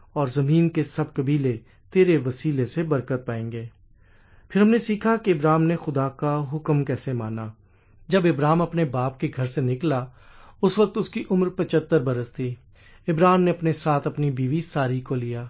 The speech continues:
اور اپنے بھتیجے لوط کو لیا، اپنے سارے مال و دولت کو، اپنے نوکروں چاکروں کو اور ملک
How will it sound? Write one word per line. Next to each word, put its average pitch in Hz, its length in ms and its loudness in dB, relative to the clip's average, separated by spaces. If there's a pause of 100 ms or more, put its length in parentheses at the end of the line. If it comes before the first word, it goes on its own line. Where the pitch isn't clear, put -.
(160)
اور 147 120 0
اپنے 135 260 -4
بھتیجے 127 440 -2
لوط 127 360 -4
کو - 140 -6
لیا، 117 320 -8 (460)
اپنے 156 280 0
سارے 139 320 -2
مال 127 260 0
و 127 40 -2
دولت 127 440 -4
کو، 131 260 -4 (240)
اپنے 143 260 -2
نوکروں 127 500 -2
چاکروں 139 480 -4
کو 131 320 -6 (260)
اور 175 140 -2
ملک 170 340 2